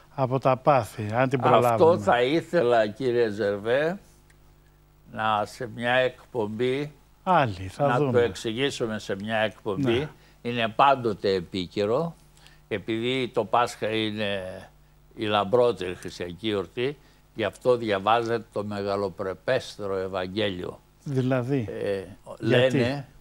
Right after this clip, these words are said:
Speaker 2: ε, οι άλλοι απο-, οι άλλοι Ευαγγελιστέ, οι τρεις, ξεκινάνε από τη γέννηση του Χριστού, τη σάρκωση και τη γέννηση. Ε, ο Ιωάννης, ε, ξεκινάει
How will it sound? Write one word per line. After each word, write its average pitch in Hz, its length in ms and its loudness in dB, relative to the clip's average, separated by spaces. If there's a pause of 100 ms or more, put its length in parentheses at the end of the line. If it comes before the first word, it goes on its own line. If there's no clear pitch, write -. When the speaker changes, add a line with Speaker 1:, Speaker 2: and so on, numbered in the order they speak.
(360)
Speaker 2:
ε, 104 80 -12 (560)
οι 117 160 0
άλλοι 127 220 4
απο-, 123 340 2
οι 110 180 0
άλλοι 120 280 4
Ευαγγελιστέ, 110 680 0
οι 107 120 0
τρεις, 110 500 -4 (520)
ξεκινάνε 127 920 -2 (380)
από 120 320 -2
τη 120 140 -8
γέννηση 117 640 0
του 85 220 -12
Χριστού, 90 420 -12
τη 98 80 -12
σάρκωση 120 680 0
και 98 60 -18
τη 101 260 -20 (140)
γέννηση. 110 540 -4 (600)
Ε, 101 240 -4 (300)
ο 104 160 -10
Ιωάννης, 123 800 -4 (500)
ε, 101 100 -6
ξεκινάει 107 840 -4